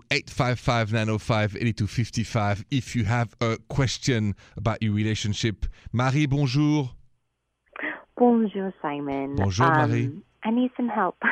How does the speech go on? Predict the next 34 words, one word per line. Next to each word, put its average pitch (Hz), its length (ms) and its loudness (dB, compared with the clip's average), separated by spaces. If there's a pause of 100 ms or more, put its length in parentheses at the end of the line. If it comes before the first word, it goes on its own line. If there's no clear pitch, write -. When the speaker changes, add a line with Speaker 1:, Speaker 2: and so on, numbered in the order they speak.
Speaker 2:
<laughs> - 180 2
Speaker 1:
Sure. 165 380 0 (800)
Speaker 2:
So, 240 460 8 (340)
this 233 200 4 (100)
guy 277 200 6
that 269 100 4
I'm 208 180 2
dating, 139 680 -2
we've 175 140 -6
been 185 120 0
dating 170 340 -2
for 165 60 -16
maybe 135 680 -12 (680)
three 156 140 -2
months 127 360 -4
now. 170 400 -4
Speaker 1:
Uh-huh. 135 260 0 (360)
Speaker 2:
And 190 220 2 (100)
he's 262 300 6
great. 254 600 6
I, 190 140 2 (160)
I 190 80 2
really 254 420 2
like 208 260 0 (100)
him. 147 520 -6 (600)
And 160 520 -2 (300)
I 185 200 6
haven't 233 300 4
met 214 140 6
his 190 160 0
father 160 260 2
in 143 120 -4
person, 165 520 -4
but 143 300 4